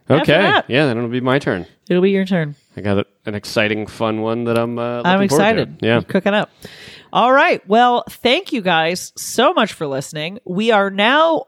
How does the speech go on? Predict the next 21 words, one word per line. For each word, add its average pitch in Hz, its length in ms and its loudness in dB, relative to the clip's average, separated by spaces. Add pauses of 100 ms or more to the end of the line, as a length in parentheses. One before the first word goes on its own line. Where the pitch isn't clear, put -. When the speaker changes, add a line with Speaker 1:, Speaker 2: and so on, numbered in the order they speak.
Speaker 1:
also 311 460 2
on 208 180 2
TikTok. 160 680 -6 (520)
Speaker 2:
Ba-ba-ba. 117 320 0
Speaker 1:
Uh, 113 580 0
Eat 185 140 -2
the 220 80 2
Rich 214 200 0
Pod. 185 520 0
We 196 260 2
are 180 140 4
trying 226 260 0
to 208 100 -2
put 214 120 2
Speaker 2:
Our 196 40 2
Speaker 1:
up - 40 2
Speaker 2:
faces 156 240 2
are 127 160 4
Speaker 1:
reels 107 100 2
Speaker 2:
out 101 180 0
there. 98 300 -4